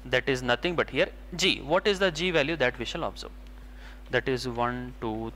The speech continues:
three, five, intersection of G. What is the G value? That is nothing but two, three, four, five. Two, three, four, five. Now what are the common things between these two?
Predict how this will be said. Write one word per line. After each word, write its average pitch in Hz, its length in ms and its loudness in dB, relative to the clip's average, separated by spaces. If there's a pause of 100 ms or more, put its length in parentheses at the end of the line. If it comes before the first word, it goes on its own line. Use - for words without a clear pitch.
three, 110 300 -4
five, 107 520 -4 (1160)
intersection 156 760 0
of 147 240 -2 (100)
G. - 200 -6 (260)
What 147 280 0
is 165 120 0
the 165 120 6
G 156 180 0
value? 156 300 2
That 127 180 0
is 120 80 -6
nothing 123 320 -8
but 151 120 -6 (140)
two, 156 220 -8
three, 185 160 -8
four, - 240 -12
five. - 260 -14 (680)
Two, 127 220 -2
three, 170 200 -4 (200)
four, - 260 -10
five. - 260 -10 (1400)
Now 147 200 2
what 156 240 4
are 202 60 0
the 202 100 2
common 175 360 4
things 214 300 0
between 117 300 0
these 110 220 2
two? 113 200 -6